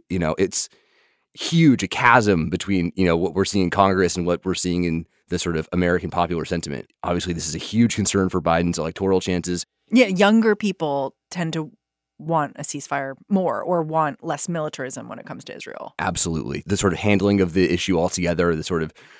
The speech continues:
Speaker 1: uh, unlimited military aid, n-, uh, no conditions on that aid, polls terribly. The sor-, the sense of the Israeli response in Gaza, uh, overwhelmingly negative feelings towards that. Uh,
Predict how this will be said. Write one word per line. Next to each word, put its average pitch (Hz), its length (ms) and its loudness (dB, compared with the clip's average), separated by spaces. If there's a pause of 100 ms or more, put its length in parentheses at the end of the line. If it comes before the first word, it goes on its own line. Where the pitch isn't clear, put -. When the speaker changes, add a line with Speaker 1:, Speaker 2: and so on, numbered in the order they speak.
(200)
Speaker 1:
uh, 78 300 4 (100)
unlimited 98 480 4
military 87 480 2
aid, 85 260 0
n-, 90 120 0 (100)
uh, 82 180 2
no 90 160 2
conditions 87 400 -2
on 87 100 0
that 85 180 0
aid, 82 300 -2 (420)
polls 101 260 4
terribly. 87 800 2
The 80 260 -4
sor-, 95 220 -4
the 80 320 -4 (180)
sense 98 320 0
of 85 140 0
the 82 360 0
Israeli 90 300 2
response 87 540 0
in 82 80 -4
Gaza, 85 480 -2 (480)
uh, 82 280 0
overwhelmingly 92 680 2
negative 87 380 0
feelings 85 360 -4
towards 85 220 -4
that. 80 340 0 (260)
Uh, 78 380 0